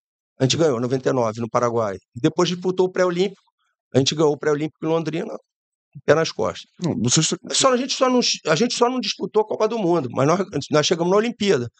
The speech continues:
Speaker 1: Na Olimpíada a gente foi desclassificado por Camarões, né? Aquele go-,
Speaker 2: Isso.
Speaker 1: o Golden Goal,
Speaker 2: Um
Speaker 1: a gente foi
Speaker 2: Golden Goal,
Speaker 1: desclassificado.
Speaker 2: cara.
Speaker 1: Aí ali, ali interrompeu o trabalho.
Speaker 2: Ali. Não, mas isso na seleção, pô, no Corinthians, aquele time de vocês campeão brasileiro em noventa,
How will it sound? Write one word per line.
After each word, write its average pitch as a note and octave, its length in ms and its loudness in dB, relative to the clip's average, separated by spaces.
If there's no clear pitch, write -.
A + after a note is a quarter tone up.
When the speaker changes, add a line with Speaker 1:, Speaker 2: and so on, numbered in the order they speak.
Speaker 1:
Na B2+ 60 6
Olimpíada E3 320 2
a F3 40 0
gente F3 100 -4
foi F#3+ 100 0
desclassificado F3 600 -2
por - 100 -16
Camarões, D3 520 0
né? B2 220 2
Aquele A#2 220 2
go-, A2 200 -2
Speaker 2:
Isso. B2 180 0
Speaker 1:
o - 20 -2
Golden B2+ 300 0
Goal, A#2 140 -2
Speaker 2:
Um - 20 -4
Speaker 1:
a G#2 60 0
gente A2 100 2
foi G2+ 80 4
Speaker 2:
Golden A2 240 4
Goal, G#2+ 200 2
Speaker 1:
desclassificado. D#3 300 2
Speaker 2:
cara. - 20 2
Speaker 1:
Aí G#3+ 100 4
ali, G#3+ 360 2
ali F#3+ 220 0
interrompeu A3 500 2
o - 40 -2
trabalho. F3 440 0
Speaker 2:
Ali. E2 160 -2
Não, D3 280 4
mas F#2+ 240 -8
isso A2+ 180 0
na D#3+ 100 4
seleção, C3 560 -2
pô, C#3 140 -4
no C3 100 -2
Corinthians, B2+ 500 -2
aquele A#2+ 160 4
time B2 280 -2
de A#2 120 -8
vocês G#2+ 300 -2
campeão G2+ 320 0
brasileiro G2 460 -2
em F#2+ 40 -4
noventa, F#2 320 -4